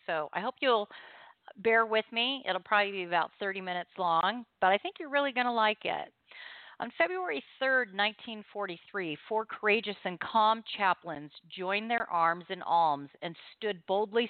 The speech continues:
singing hymns and praying. The sound of English, Hebrew, and Latin was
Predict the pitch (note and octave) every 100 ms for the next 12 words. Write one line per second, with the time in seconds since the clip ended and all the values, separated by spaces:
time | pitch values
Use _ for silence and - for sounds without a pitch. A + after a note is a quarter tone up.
0 | - G#3 G#3+ G#3 F#3+ E3+ D#3+ - - E3
1 | - F3 D3+ C3+ B2+ - - - - -
2 | G#3+ - A#3+ B3+ A#3+ - G#3+ A3 A#3 A#3
3 | - A#3 G#3 G#3+ G#3+ G#3+ G3 F#3 F#3 -
4 | E3 D#3+